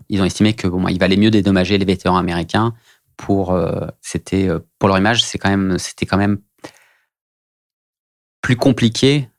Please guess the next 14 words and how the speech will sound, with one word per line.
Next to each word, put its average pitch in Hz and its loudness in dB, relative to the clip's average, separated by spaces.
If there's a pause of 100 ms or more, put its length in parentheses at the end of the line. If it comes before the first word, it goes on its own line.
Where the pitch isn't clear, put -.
de 92 -2
pas 107 2
vouloir 107 2
dédommager 95 0
des 98 2
victimes, 98 -2 (240)
euh, 87 -2
des 92 -2
vétérans 104 2
américains 95 0 (460)
que 120 2
des 113 4
victimes 98 2
vietnamiennes. 92 0